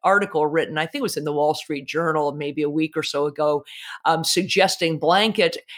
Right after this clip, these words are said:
amnesty, uh, for people, amnesty, uh, forgive and forget for all the people who, uh, were wrong because we, quote, "didn't know, uh, then what we know now, and therefore we need to,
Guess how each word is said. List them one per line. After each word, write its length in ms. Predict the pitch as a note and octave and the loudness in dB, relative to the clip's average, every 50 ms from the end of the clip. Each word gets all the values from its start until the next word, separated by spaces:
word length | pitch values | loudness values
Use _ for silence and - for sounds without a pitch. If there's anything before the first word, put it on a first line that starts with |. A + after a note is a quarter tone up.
| - _ - | -20 _ -6
amnesty, 920 | E3+ F3+ F3+ F#3 F#3+ F3+ E3+ D#3+ D#3 - - - - C3 A2+ E2+ - - _ _ _ - - - - - | 0 2 2 4 4 2 2 2 0 0 -2 -4 -4 -4 -6 -6 -6 -10 _ _ _ -20 -20 -12 -4 0
uh, 460 | D3+ D3+ C#3+ C#3+ C#3+ C3+ F#2 E2 - | 0 2 2 0 0 -2 -2 -4 -4
for 300 | - - D#3+ D#3 C#3+ C#3+ | -2 0 2 2 2 2
people, 520 | - - D#3 D3+ D3+ - C3 C3+ C3 - - | 0 -2 -2 0 0 0 0 0 0 0 0
amnesty, 800 | - E3+ F3 F#3 F#3 F#3 E3 - - - E3 D#3+ D#3 D#3 D#3 - - - - - - | 2 2 2 0 -2 -4 -4 -6 -4 0 0 2 2 0 -2 -4 -10 -20 -12 -6 -4
uh, 180 | D#3 C#3 C#3 | -2 -2 -2
forgive 400 | - - - D#3+ E3 F#3+ G3+ F#3+ | -2 -2 -2 0 2 2 2 2
and 160 | G3+ G3 F3 - | 2 -2 -2 -4
forget 500 | - F3 D#3 C3+ E3 E3 D#3 C3+ - - - - - | -4 -6 -4 0 2 4 4 4 2 -2 -6 -6 -2
for 240 | D#3 D3+ D3 D3+ C#3+ | 0 2 2 4 4
all 240 | A2+ D#3+ E3 E3 | 4 4 4 2
the 80 | D#3 D#3+ | 2 -2
people 440 | - E3+ D3+ D3+ D3+ - D3 D3+ D3 | -2 -2 -2 -2 -2 -2 -2 -2 -2
who, 340 | D#3+ D#3+ D3+ D3+ D3+ C#3 - - - - _ - | 0 0 0 0 0 -2 -6 -12 -20 -20 _ -8
uh, 260 | D3 D3 D3 D3 D3 | -4 -2 0 0 0
were 280 | D3 D3+ D3+ D3+ D3 C#3 | 0 2 2 2 2 2
wrong 340 | D3+ D3+ D3+ D3+ D3+ D3+ | 4 4 4 4 2 0
because 400 | D3+ D3+ D3 - D3 D3 D3 - | -4 -4 -2 0 0 0 0 -2
we, 100 | D#3 D3+ | -4 -4
quote, 380 | C#3+ - - E3+ D#3 - - - | -2 2 4 4 4 4 2 0
"didn't 320 | - A3+ G#3+ A#3 G3+ - | 0 2 2 0 -2 0
know, 480 | F3+ F3+ F3+ F3+ F3 F3 F3 E3+ D#3 - - - - - - | 2 4 4 6 6 6 6 4 2 -2 -6 -18 -14 -4 0
uh, 220 | - D#3+ D#3 D3+ | 2 4 4 4
then 400 | D3+ C#3+ D#3+ D#3+ E3 D#3+ D#3+ D#3+ | 2 2 2 2 2 2 2 2
what 160 | D#3+ D3+ F#2+ | 0 0 0
we 160 | D3+ D#3 D#3 D#3 | 0 -2 -2 0
know 260 | D3+ D3+ D3+ D3+ D3 | 0 0 0 0 0
now, 540 | D3+ D3+ C#3+ C#3+ C#3+ D3 D3 D3 D3 C#3 C#3 | 2 2 4 4 4 4 4 4 2 2 0
and 120 | C#3 D3 | -2 -2
therefore 540 | C#3+ C#3+ D#3+ D3+ - - D3+ D3+ D3 D3+ D3+ | 0 0 0 0 -2 -2 0 0 2 0 0
we 160 | D3 D3+ D3+ | -2 -4 -6
need 320 | D3+ D3 D3+ D3+ D3+ C3 | -6 -6 -6 -6 -6 -6
to, 420 | - - - D#3+ D3+ D3 D3 C#3+ | -6 -4 -2 0 0 0 0 -2